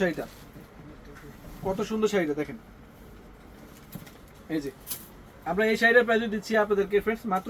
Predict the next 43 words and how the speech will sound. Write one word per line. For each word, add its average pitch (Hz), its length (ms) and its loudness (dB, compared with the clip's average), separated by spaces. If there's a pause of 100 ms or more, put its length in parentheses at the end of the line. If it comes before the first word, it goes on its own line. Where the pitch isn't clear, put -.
(120)
বারো 202 200 6
হাজার 208 220 4
পাঁচশো 180 220 -2
টাকা। 139 220 -2
জারদুসি 196 420 0 (480)
প্লাস 196 260 6
ঝাড়খান্ড 196 380 4
স্টোনের 214 240 2
কাজ 202 140 2
করা 202 180 4
শাড়িটা, 196 240 4 (540)
অনেক 277 220 4
সুন্দর 262 240 2
শাড়িটা, 202 280 6
বিয়ের 233 220 4
শাড়ি। 185 180 4 (160)
আমরা 220 200 4
দিচ্ছি 240 200 -4 (140)
আপনাদেরকে 214 320 0 (100)
মাত্র 208 180 0 (160)
বারো 214 220 4
হাজার 240 200 6 (100)
পাঁচশো 208 260 2
টাকা। 147 140 -4 (360)
এটা 185 120 0
হচ্ছে 226 180 2
ক্রেপ 247 220 4
সিল্কের 254 260 2
মধ্যে। 151 180 -2 (1160)
তো - 120 -8
ক্রেপ 226 220 2
সিল্কের 277 240 0
মধ্যে 262 200 4
আমি 247 140 4
আরেকটা 226 260 2
ডিজাইন 226 220 0
দেখাচ্ছি, 185 280 0 (300)
মেরুন 226 260 4
কালার। 160 240 4
দেখেন 165 180 -2 (960)
কত 214 120 0 (140)
সুন্দর 247 280 4
শাড়িটা। 214 260 6